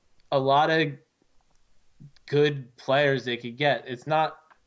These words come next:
unlikely that Alexander Holtz or, uh, Mason Raymond fall,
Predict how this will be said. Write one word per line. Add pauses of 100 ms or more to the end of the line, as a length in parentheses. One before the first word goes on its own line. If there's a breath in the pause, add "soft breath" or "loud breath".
unlikely
that
Alexander
Holtz
or, (360 loud breath)
uh,
Mason (160)
Raymond
fall,